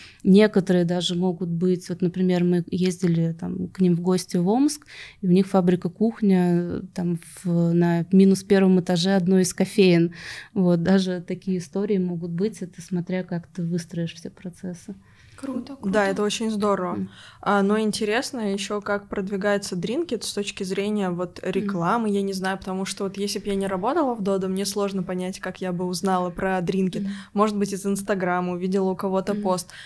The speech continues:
Speaker 3: Как ты вообще здесь, какие себе ставишь, а, цели, а, по тому, как продвигать предложение? И у меня был второй вопрос, на самом
Speaker 1: Мгм.
Speaker 3: деле. А, к-, ты сейчас уже видишь метрики через, э,
Speaker 1: Мгм.
Speaker 3: то, как, что работает лучше,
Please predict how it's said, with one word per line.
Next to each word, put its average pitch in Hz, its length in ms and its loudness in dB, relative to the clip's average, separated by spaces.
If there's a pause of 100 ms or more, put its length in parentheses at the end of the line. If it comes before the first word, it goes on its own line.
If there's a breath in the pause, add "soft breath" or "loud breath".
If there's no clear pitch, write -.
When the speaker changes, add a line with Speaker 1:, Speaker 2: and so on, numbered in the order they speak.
(120)
Speaker 3:
Как 214 220 2
ты 220 120 -2
вообще 196 380 -2
здесь, 196 380 -2
какие 202 320 -6
себе 196 240 -2
ставишь, 190 600 -4
а, 185 280 -4 (320 loud breath)
цели, 247 460 0 (340 loud breath)
а, 196 200 -2
по 196 120 -2
тому, 196 300 0
как 196 200 -6
продвигать 190 500 -2
предложение? 208 680 -4 (300 loud breath)
И 202 180 0
у - 80 -2
меня 202 200 2
был 202 100 -2
второй 202 280 -2
вопрос, 226 340 -2
на 202 60 -4
самом 202 240 -2
Speaker 1:
Мгм. 202 60 0
Speaker 3:
деле. 190 340 0 (260 loud breath)
А, 190 600 -2 (500)
к-, - 160 -12
ты 226 160 -2
сейчас 254 380 2
уже 202 160 -4
видишь 196 340 0
метрики 190 580 -2
через, 180 520 -2
э, 185 160 0
Speaker 1:
Мгм. 202 100 -2
Speaker 3:
то, 196 200 4
как, 180 300 -4
что 202 280 0
работает 185 500 0
лучше, 196 340 0